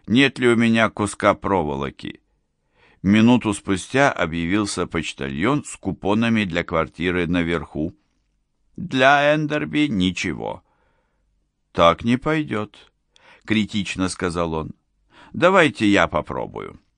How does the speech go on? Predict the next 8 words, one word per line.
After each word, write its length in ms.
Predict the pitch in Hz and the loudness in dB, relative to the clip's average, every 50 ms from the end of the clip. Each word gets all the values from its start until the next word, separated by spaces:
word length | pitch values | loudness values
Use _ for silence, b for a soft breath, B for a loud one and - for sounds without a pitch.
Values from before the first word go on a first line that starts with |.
| _ _ _ _ _ _ _ _ | _ _ _ _ _ _ _ _
Он 220 | - 101 107 104 98 | 0 2 2 2 2
тяжело 580 | - - 104 98 87 98 104 98 101 101 92 | 2 0 0 2 2 2 2 2 2 2 0
подышал 600 | 85 - 92 85 82 82 80 - - 80 73 69 | 0 -2 -4 -2 -2 -2 -2 -2 0 0 0 0
на 160 | 69 78 78 76 | -2 -4 -4 -2
замок, 500 | 80 98 107 127 156 170 160 - - _ _ _ _ _ _ _ _ _ - | -2 -2 0 0 0 -2 -4 -6 -14 _ _ _ _ _ _ _ _ _ -16
щупая 720 | - - - - 117 135 135 - - 131 131 127 127 123 123 | -14 -10 -4 -2 0 0 0 0 -2 0 0 2 2 0 0
и 220 | - - 87 92 | -2 -2 -4 -4
ковыряясь. 920 | - - 92 87 80 76 62 50 53 55 50 50 50 - - - - - | -4 -4 -4 -4 -2 -4 -6 -6 -8 -8 -8 -10 -12 -12 -14 -16 -18 -18